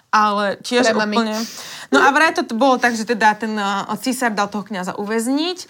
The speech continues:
Speaker 1: a
Speaker 2: Mhm.
Speaker 1: tam samozrejme on zase robil dobro a liečil ešte zna-, stále ľudí a,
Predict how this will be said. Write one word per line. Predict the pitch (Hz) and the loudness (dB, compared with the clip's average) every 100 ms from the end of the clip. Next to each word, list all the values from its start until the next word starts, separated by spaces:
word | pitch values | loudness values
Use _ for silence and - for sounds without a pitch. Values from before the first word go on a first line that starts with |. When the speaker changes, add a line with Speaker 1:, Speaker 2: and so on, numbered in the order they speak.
| 226 208 | -4 0
Speaker 1:
a | 214 | 2
Speaker 2:
Mhm. | |
Speaker 1:
tam | 226 226 | 2 2
samozrejme | 233 240 220 208 214 208 | 0 0 -2 -2 -2 -2
on | - 220 | -2 -2
zase | 208 214 | -2 -4
robil | 196 180 | -6 -4
dobro | 175 240 233 220 | -2 0 2 2
a | 185 | 2
liečil | 196 208 208 220 196 | 0 -4 -8 -8 -6
ešte | 190 190 | -6 -8
zna-, | 202 196 - | -10 -6 -6
stále | 208 - 208 185 | -6 -2 0 0
ľudí | 185 202 240 285 277 - - | -4 -4 -2 -2 -4 -14 -2
a, | - | 2